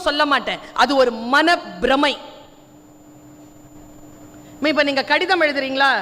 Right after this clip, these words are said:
பெரியவங்களுக்கு? ஏ, லீவ் லெட்டர் எழுதுவியாப்பா? மனப்பாடமா இருக்குமே, சொல்லு. As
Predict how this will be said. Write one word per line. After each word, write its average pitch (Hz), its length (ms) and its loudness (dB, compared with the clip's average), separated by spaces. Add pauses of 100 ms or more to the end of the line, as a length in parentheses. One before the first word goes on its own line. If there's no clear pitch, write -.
(360)
பெரியவங்களுக்கு? 247 600 -2 (1800)
ஏ, 233 40 0 (120)
லீவ் 269 200 -2
லெட்டர் 233 240 -2
எழுதுவியாப்பா? 202 460 -2 (1200)
மனப்பாடமா 240 480 0
இருக்குமே, 196 260 -8 (100)
சொல்லு. 240 180 -4 (1160)
As 247 260 0